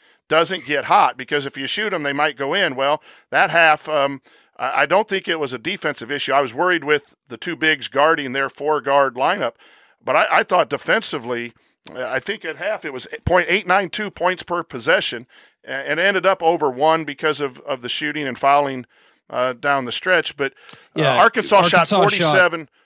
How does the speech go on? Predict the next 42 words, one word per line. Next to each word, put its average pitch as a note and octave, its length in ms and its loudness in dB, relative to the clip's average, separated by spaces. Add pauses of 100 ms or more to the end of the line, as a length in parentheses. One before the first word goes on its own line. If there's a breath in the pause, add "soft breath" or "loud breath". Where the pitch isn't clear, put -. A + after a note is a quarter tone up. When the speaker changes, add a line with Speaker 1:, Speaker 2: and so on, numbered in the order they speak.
(180)
Speaker 1:
and, D#3+ 200 0
and E3 140 -2
the E3 80 0
next, F#3+ 440 0
our E3 100 2
next E3+ 220 0
segment E3 320 2
is C3 160 -8
numbers, D3+ 520 -2
uh, D3 560 -2
inside D#3 440 0
the C3 60 -4
numbers, C#3+ 380 0
so C#3+ 200 -2
we'll E3 100 -2
just E3 160 -6
go D3 160 2
to C3+ 60 -2
that. D#3 180 2
They F3 120 -4
shot D3 260 0
forty-seven E3 500 -2
point C#3+ 240 -4
one D3 220 0
percent C3+ 440 -4 (160)
from A#2+ 200 -10
the A#2 60 -8
three-point C3+ 480 -6
line A#2 260 -8 (280 soft breath)
in B2 100 -10
the A#2 60 -10
second A2+ 360 -6
half. G2 300 -12 (200 soft breath)
That's C#3 160 2
Speaker 2:
And B2 100 0
Speaker 1:
twenty - 160 6
percent D#3 280 6
Speaker 2:
twenty-eight D#3 140 4
points, D3 280 2
Speaker 1:
over. B2+ 240 0
Speaker 2:
and C3+ 160 2
twenty-eight E3+ 480 4